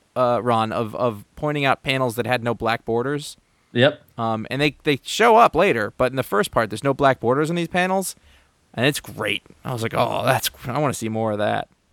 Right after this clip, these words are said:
Speaker 1: And
Speaker 2: Yeah.
Speaker 1: I'm notice-, I was noticing things like that, so I was appreciating that. And, uh,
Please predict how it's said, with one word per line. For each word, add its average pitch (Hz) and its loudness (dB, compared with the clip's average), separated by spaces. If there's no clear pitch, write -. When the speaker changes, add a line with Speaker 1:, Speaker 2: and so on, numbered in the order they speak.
Speaker 1:
And 147 0
Speaker 2:
Yeah. 147 4
Speaker 1:
I'm 139 0
notice-, 131 2
I 120 -2
was 107 -10
noticing 110 -4
things 95 -10
like 101 -8
that, 110 -6
so 123 4
I 123 8
was 110 4
appreciating 98 -4
that. 98 -6
And, 101 2
uh, 90 2